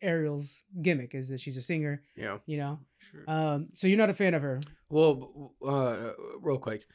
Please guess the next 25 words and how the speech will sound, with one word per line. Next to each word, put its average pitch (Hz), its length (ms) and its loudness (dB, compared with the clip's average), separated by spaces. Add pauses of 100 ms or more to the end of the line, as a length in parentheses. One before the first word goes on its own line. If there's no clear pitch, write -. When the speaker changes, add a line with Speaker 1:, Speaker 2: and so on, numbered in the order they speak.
(280)
Speaker 2:
So - 140 0
that 160 200 8
leads 165 200 2
into, 143 240 0
like, 127 160 2
what 135 160 4
is 127 100 0
this 120 100 -8
movie 127 140 0
gonna 117 140 -2
be? 120 120 2
Is 113 120 0
it - 20 -2
gonna 117 80 -2
be, 120 140 2
like, 113 100 -4
a 117 40 -4
m-, 117 200 -6
super 127 240 -6
musical 123 360 -2
like 110 160 -2
Aladdin? 123 400 0
Speaker 1:
I'm, 156 40 -4
I'm 160 120 -4
assuming 143 340 -4